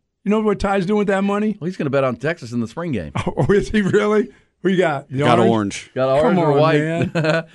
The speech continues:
Speaker 2: <laughs> Yeah, in addition to everything else that's happening around the, uh, sports landscape, the U S F L joins the X F L. They will go head-to-head for the next couple of weeks.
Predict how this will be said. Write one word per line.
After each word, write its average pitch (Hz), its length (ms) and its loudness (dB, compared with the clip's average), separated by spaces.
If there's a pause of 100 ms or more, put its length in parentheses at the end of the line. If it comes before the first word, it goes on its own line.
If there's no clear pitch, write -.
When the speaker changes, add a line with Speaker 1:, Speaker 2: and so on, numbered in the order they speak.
(120)
Speaker 2:
<laughs> 156 180 -20
Yeah, 135 340 -2
in 143 100 0
addition 135 380 -2
to 117 300 -4
everything 113 320 -2
else 113 200 -2
that's 92 120 -12
happening 90 540 -6
around 92 360 -4
the, 92 180 -6
uh, 90 40 -6
sports 110 400 -6
landscape, 98 460 -8
the 98 80 -12
U 139 180 -2
S 139 140 -4
F 131 180 -4
L 120 240 -4 (760)
joins 117 320 -4
the 117 140 0
X 123 180 -6
F - 160 -8
L. 95 160 -6
They 101 140 -6
will 104 80 -6
go 107 120 -4
head-to-head 113 380 -4
for 101 60 -10
the 104 80 -6
next 110 160 -8
couple 95 260 -8
of 92 60 -6
weeks. 107 320 -6